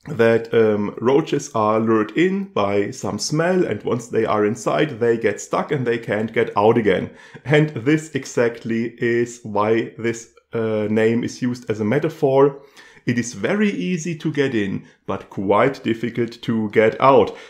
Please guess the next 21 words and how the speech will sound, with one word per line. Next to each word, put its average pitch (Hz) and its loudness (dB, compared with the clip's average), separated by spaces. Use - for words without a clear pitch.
And 131 2
this 143 2
is 139 -4
true 123 -2
for 107 4
a 101 2
lot 113 6
of 110 4
subscription 113 -2
services, 117 2
especially 107 0
those, 107 2
those 101 4
free 117 -4
trial 110 2
subscriptions. - -6
And 113 6
a - 2
very 139 6
prominent 127 4
example 110 0